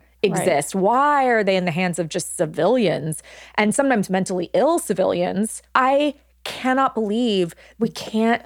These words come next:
Speaker 1: There's
Speaker 2: take this one weapon away. Like, one. I mean, I remember a long time ago when, uh, it, it was another, a different mass shooting
Speaker 1: I know.
Speaker 2: when we were talking about it. And we were like, "Oh, like, as an organizer, this makes a lot, all we have to do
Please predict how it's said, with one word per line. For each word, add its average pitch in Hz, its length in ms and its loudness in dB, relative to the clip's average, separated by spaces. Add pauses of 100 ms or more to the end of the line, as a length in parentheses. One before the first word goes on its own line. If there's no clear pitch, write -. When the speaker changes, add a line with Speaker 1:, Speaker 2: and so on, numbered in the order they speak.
Speaker 1:
There's 208 160 2
Speaker 2:
take 226 320 -2 (140)
this 202 220 -2
one 247 800 0 (560)
weapon 220 440 2
away. 202 440 2 (220)
Like, 240 160 0
one. 208 560 2 (200)
I - 80 0
mean, 302 140 2
I 285 100 4
remember 302 460 2
a - 80 2
long 254 460 -4
time 226 240 0
ago 180 400 2
when, 196 320 0
uh, 180 80 0 (580)
it, - 160 -2
it 220 80 4
was 233 120 2
another, 277 520 4
a 160 60 2
different 226 420 -2
mass 151 200 0
shooting - 280 -2
Speaker 1:
I - 60 -2
know. 165 320 -6
Speaker 2:
when 240 100 2
we 233 120 4
were 214 100 4
talking 196 240 0
about 180 160 2
it. - 20 2
And 196 140 0
we 214 40 0
were 233 100 2
like, 226 260 0
"Oh, 330 480 2
like, 240 340 -2
as 349 240 2
an 220 120 2 (120)
organizer, 175 560 2
this 175 180 -2
makes 175 200 -2
a 170 40 0
lot, 170 400 0 (160)
all 392 220 4
we 381 80 4
have 294 140 0
to 202 80 -2
do 160 480 0